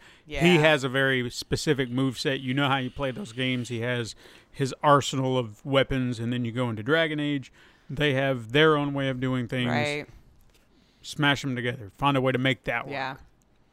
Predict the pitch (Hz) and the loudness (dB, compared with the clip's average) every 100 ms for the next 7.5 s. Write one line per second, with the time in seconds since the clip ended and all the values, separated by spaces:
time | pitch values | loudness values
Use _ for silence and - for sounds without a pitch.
0 | _ _ _ _ _ _ _ - 151 143 | _ _ _ _ _ _ _ -8 -2 6
1 | 190 185 196 180 170 - 160 151 143 139 | 4 4 0 0 -6 -6 -4 -4 -6 -6
2 | 139 135 139 - 143 - 156 139 - 73 | -6 -8 -10 -10 -12 -12 -14 -14 -14 -14
3 | - 87 - - - - - - - - | -14 -16 -14 -12 -12 -16 -14 -16 -16 -20
4 | 64 - - 135 139 135 147 - - 190 | -18 -14 -10 -6 -6 -2 0 0 0 -2
5 | 147 170 147 143 160 - - 147 156 147 | 4 4 4 2 0 -2 -10 -6 -2 0
6 | 135 131 - 156 - - 143 131 127 117 | 0 -2 2 0 0 -2 0 0 -2 -2
7 | 123 123 113 98 90 | 2 2 0 -6 -12